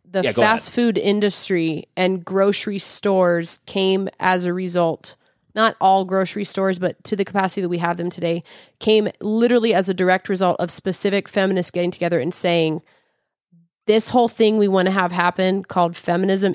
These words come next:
Speaker 1: isn't gonna work unless we have quick food."
Speaker 2: Mm, that's
Speaker 1: And
Speaker 2: a good
Speaker 1: so
Speaker 2: point.
Speaker 1: that, I think that, I'm trying to find the book on my Goodreads right now. I think it was a Salt, Fat, Sugar book where I read
Speaker 2: Uh-huh.
Speaker 1: that.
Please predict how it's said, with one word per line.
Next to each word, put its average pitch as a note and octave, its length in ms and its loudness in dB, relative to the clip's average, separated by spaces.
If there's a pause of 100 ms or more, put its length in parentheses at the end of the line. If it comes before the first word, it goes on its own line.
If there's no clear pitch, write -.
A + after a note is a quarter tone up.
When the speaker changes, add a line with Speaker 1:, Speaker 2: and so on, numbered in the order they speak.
Speaker 1:
isn't F#3 280 0
gonna F3+ 200 2
work E3 300 0
unless D#3+ 320 -2
we F3 80 -4
have E3 280 -2
quick - 240 -8
food." E3+ 400 0 (280)
Speaker 2:
Mm, A2 380 -4
that's - 60 -18
Speaker 1:
And G3+ 100 2
Speaker 2:
a - 20 2
good G3 80 0
Speaker 1:
so G3+ 320 4
Speaker 2:
point. - 200 -6
Speaker 1:
that, F#3+ 480 2
I F#3 120 4
think C4+ 360 0
that, C4 240 2
I'm - 240 -8
trying - 260 -4
to B3+ 60 -2
find A3+ 300 -2
the G3+ 60 -4
book G3 440 -4
on G3+ 160 0
my F#3+ 120 -2
Goodreads F#3+ 400 -4
right F3 100 -2
now. F3+ 140 0
I F3 80 -2
think C#4 240 -2
it C4+ 80 -2
was F#3 160 0
a F3 40 -2
Salt, - 320 2
Fat, F3+ 200 0
Sugar D#3+ 280 -2
book C#3 280 -6
where E3 80 -2
I E3 180 0
read E3+ 140 4
Speaker 2:
Uh-huh. E3 60 -4
Speaker 1:
that. B2+ 240 -2